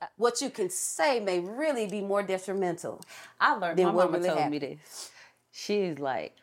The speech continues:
Speaker 1: and I see her practice it all the time. She just pick her poison when it comes to being quiet, like,
Speaker 2: Mm-hmm.
Speaker 1: even in her marriage.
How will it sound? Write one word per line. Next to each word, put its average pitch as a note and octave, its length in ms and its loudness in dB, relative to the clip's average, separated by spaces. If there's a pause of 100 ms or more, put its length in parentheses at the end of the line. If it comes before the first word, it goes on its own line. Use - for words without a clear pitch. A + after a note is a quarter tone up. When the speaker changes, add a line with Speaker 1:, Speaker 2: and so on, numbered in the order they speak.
Speaker 1:
and E3+ 180 2
I D#3+ 200 0
see D#3 120 -2
her D3+ 160 0
practice - 400 -6
it - 140 -10
all C3 200 -2
the B2+ 120 -10
time. - 400 -12
She G#3 240 -8
just F#3+ 320 -2
pick F3+ 240 -4
her C#3+ 100 0
poison C3+ 520 -4
when C3+ 160 -8
it - 100 -18
comes B2+ 400 -12
to A#2+ 160 -14 (760)
being C3+ 300 -4
quiet, C3+ 540 -10
like, C#3+ 180 0
Speaker 2:
Mm-hmm. C#3+ 140 -8
Speaker 1:
even F#3+ 240 2
in D3+ 80 -2
her D3 160 -4
marriage. - 600 -6